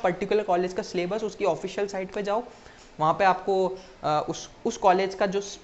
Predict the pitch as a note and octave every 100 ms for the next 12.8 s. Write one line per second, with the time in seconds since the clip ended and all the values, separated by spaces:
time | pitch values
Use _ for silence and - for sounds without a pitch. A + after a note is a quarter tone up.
0 | - - E3+ F3 A#3 A3 G3 F#3 G3 G3+
1 | G3 - - - D#3 D3 F3+ F3+ F3+ G#3
2 | F#3 D3+ D3 F3+ - - G3+ - C3 C3+
3 | G3+ B3 E3 D#3 D3 C3+ A#2+ A2 A2 -
4 | - - - - - - - E3 E3 F3+
5 | F3+ F#3+ F#3+ F#3+ G#3 E3+ E3+ D#3+ C#3+ D3+
6 | F#3+ F#3+ F3+ F3+ F3+ F3+ F3+ F3+ E3 E3
7 | D#3 D#3 D#3 - - - - - G#3 -
8 | - - - E3 D#3 E3 F#3 - - E3
9 | F#3 G#3 G3 G3 G3 G3 F#3+ G3+ A3 A#3
10 | G#3 G3 F3 F#3 F3 F3 F#3 F3+ G3 F#3+
11 | F3+ F#3 F#3 F#3+ F#3+ G3+ E3+ E3+ F3 D#3+
12 | F3+ F3+ D#3 C#3+ C3 B2+ C3